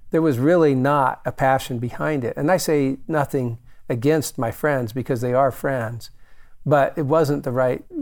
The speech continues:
reason to start a business. And they would have been better off investing that in some stocks and bond portfolio.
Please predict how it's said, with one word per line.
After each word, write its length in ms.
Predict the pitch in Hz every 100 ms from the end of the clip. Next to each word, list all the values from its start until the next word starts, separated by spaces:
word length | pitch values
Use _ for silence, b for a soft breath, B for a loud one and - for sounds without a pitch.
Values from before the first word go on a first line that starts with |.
| -
reason 580 | 131 147 170 117 110 107 - -
to 100 | 113
start 320 | - 120 110
a 40 |
business. 680 | 104 135 113 131 226 - - - - - - - - - 143
And 240 | 135 127
they 80 | 135
would 160 | 147
have 80 | 127
been 160 | 127 120
better 300 | 135 127 127
off 360 | 127 127 -
investing 540 | 123 117 127 - 135 123
that 320 | 123 123 143
in 220 | 139 120
some 180 | - 120
stocks 480 | - 135 123 120 -
and 140 | 110
bond 340 | 117 123 123 117
portfolio. 840 | 131 151 - 120 117 117 117